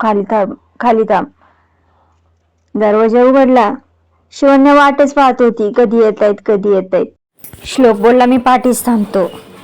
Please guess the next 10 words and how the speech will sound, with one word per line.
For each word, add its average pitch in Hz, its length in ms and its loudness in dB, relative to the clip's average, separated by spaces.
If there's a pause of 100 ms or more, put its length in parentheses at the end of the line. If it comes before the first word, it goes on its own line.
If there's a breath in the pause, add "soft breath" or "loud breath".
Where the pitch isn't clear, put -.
(540)
शिवण्याने 214 420 -2
कडी 240 280 2
उघडली, 254 460 4 (960)
मी 254 120 0
आतमध्ये 285 460 2
गेले 262 320 4 (1400)
आणि 240 160 -2
श्लोक 269 360 2
पाठीमागून 240 560 0
आला 185 220 -2